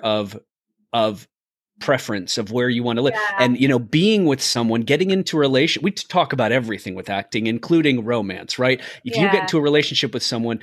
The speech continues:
Speaker 1: the first thing you talk about is, you know, get the politics and the kids and all that stuff out of the way. And then you say, "By the way, I am deeply serious about this thing. I feel so
Speaker 2: Yeah.
Speaker 1: passionately about it.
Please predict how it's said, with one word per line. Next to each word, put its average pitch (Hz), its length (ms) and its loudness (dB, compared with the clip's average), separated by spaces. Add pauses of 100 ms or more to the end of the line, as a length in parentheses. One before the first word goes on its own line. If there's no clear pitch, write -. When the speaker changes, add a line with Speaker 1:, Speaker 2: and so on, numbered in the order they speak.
(140)
Speaker 1:
the 147 80 -2
first 214 340 2
thing 180 140 2
you 147 60 2
talk 147 300 0
about 127 220 0
is, 120 280 -2 (240)
you 220 80 2
know, 151 100 4
get 220 220 0
the 170 60 0
politics 156 580 2
and 135 100 2
the 135 60 0
kids 143 260 0
and 135 100 2
all 143 120 2
that 139 160 2
stuff 143 200 0
out 135 140 4
of 117 80 -6
the 131 80 0
way. 135 140 4
And 131 100 2
then 147 100 2
you 143 60 2
say, 139 160 0
"By 139 260 4
the 127 120 0
way, 107 360 -2 (360)
I 135 100 2
am 131 200 2
deeply 139 420 0
serious 110 440 -2
about 101 300 -6
this 110 180 -8
thing. 101 400 -6
I 127 100 -4
feel 127 180 0
so 139 160 2
Speaker 2:
Yeah. 170 100 2
Speaker 1:
passionately 131 640 0
about 139 340 4
it. 156 140 0